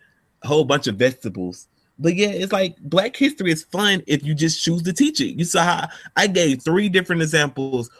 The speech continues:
or three different situations where you can teach Black history. Or if you want to,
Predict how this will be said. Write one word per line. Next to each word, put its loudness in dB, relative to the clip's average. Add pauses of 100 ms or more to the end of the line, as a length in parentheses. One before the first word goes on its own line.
(100)
or -4
three 0
different -2
situations -2 (220)
where 4
you 4
can -2
teach 0
Black 0
history. -4 (520)
Or 6
if 0
you 2
want 2
to, -6